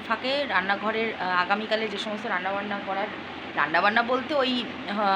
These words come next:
একটু আলু টালু কেটে রাখতে হবে, আর কিছু মশলা টশলা করে রাখতে হবে। রসুন ছাড়িয়ে রেখেছিলাম না, সেই রসুনটা বেটে রাখবো। সন্ধেবেলাও করতে পারি এগুলো, কিন্তু বাবু এতটাই বিরক্ত করে না, সন্ধেবেলা হ-,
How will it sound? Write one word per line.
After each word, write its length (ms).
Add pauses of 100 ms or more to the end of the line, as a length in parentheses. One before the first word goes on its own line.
(140)
একটু 280
আলু 220
টালু 200
কেটে 140
রাখতে 260
হবে, 100
আর 140
কিছু 280
মশলা 320
টশলা 140
করে 160
রাখতে 240
হবে। 160
রসুন 180
ছাড়িয়ে 260
রেখেছিলাম 440
না, 100 (400)
সেই 180
রসুনটা 260
বেটে 220
রাখবো। 300
সন্ধেবেলাও 560
করতে 260 (100)
পারি 320
এগুলো, 320
কিন্তু 300
বাবু 260
এতটাই 380
বিরক্ত 340
করে 220
না, 220
সন্ধেবেলা 440
হ-, 40